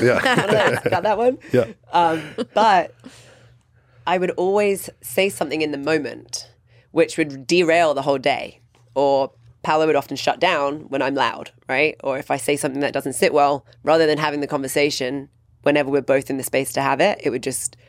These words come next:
Speaker 2: ruin the day. And that's not cool when you're living on the road trying to, like, enjoy this beautiful life together. So we made this, like, Tuesday wine night a thing. You can make it a Tuesday soda night, whatever you wanna do it, right? But it was like, "Okay, I'm gonna write down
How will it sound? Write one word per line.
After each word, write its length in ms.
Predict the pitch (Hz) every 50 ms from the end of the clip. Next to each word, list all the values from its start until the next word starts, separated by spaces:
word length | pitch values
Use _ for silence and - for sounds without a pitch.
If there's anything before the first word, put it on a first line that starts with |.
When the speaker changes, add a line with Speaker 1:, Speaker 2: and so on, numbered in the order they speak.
| _ _ _ -
Speaker 2:
ruin 240 | - 160 170 160 147 131
the 60 | 123
day. 380 | - 151 123 - - - - _ _ _ _ _ - - - _ _ _ -
And 80 | 147 175
that's 160 | 202 - -
not 120 | 175 - -
cool 200 | 156 147 151 156
when 100 | 151 151
you're 100 | 143 147
living 160 | 147 143 139
on 80 | 131
the 60 | 135 131
road 220 | 135 135 143 139
trying 180 | - 147 139 135
to, 60 | 131
like, 160 | 131 131 123 -
enjoy 240 | 131 113 123 135 135
this 120 | 135 -
beautiful 360 | - 135 139 131 - - 127 131
life 240 | 135 131 139 - -
together. 420 | 147 131 135 139 139 143 165 185 - _ _ - - - - - -
So 140 | - - 165
we 60 | 165
made 180 | 165 170 175 175
this, 140 | 185 175 -
like, 160 | 151 - -
Tuesday 380 | - - 190 190 165 - 151 151
wine 260 | 147 143 147 147 147
night 220 | 143 135 131 - -
a 40 |
thing. 340 | - - 156 135 113 110 90 _ _ _ _ _ -
You 60 | -
can 100 | - - 131
make 120 | 135 -
it 80 | 131 -
a 40 | -
Tuesday 500 | - 143 139 131 - 135 127 127 127 - - _ _ _ _
soda 300 | - - - 208 185 147
night, 220 | 139 127 127 120 -
whatever 240 | 151 165 185 170
you 80 | 170 156
wanna 160 | 147 139 117
do 120 | 127 127 -
it, 140 | 80 - -
right? 300 | - - - - - - _ - - - - _ _ _ -
But 100 | 165 143
it 40 | 143
was 120 | 156 147
like, 180 | 156 143 135 -
"Okay, 360 | 156 - 143 117 120 - - _ -
I'm 100 | 156 156
gonna 160 | 170 185 175
write 380 | 156 151 156 156 196 160 147 143
down 520 | 156 139 139 135 123 - - - - -